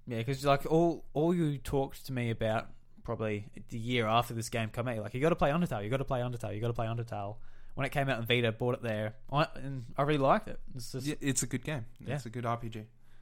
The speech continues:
Speaker 2: It's, it's short, it gets to the point really quickly, and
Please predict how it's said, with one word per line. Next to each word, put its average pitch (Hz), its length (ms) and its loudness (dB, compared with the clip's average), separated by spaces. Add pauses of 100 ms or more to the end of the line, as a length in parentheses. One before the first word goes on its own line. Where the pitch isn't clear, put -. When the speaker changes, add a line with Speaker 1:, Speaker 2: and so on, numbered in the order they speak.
(200)
Speaker 2:
It's, 113 180 -6
it's 135 200 -2
short, 170 420 4
it 127 100 0
gets 131 240 -2
to 131 60 -6
the 123 60 -2
point 120 260 0
really 110 180 -2
quickly, 104 400 -6
and 98 340 -6